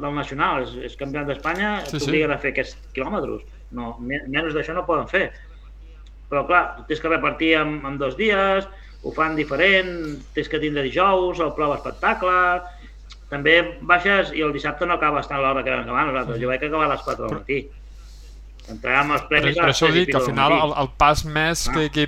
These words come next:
Speaker 2: pots, que puc veure jo ara mateix és dir, «Ostres, a, escalar amb un altre campionat o escalar amb una altra situació», perquè és que, és que més me sembla gairebé impossible <laughs> ja.
Speaker 1: Jo el que m'agradaria és que,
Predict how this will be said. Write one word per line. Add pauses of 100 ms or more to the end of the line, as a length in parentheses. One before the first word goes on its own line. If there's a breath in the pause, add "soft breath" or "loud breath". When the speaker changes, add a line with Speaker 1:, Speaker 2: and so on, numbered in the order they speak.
(120)
Speaker 2:
pots, (180)
que
puc
veure
jo
ara
mateix
és
dir,
«Ostres,
a, (120)
escalar
amb
un
altre
campionat
o
escalar
amb
una
altra
situació»,
perquè
és
que, (400)
és
que
més
me
sembla
gairebé
impossible (240)
<laughs>
ja. (1800 loud breath)
Speaker 1:
Jo
el
que
m'agradaria
és
que,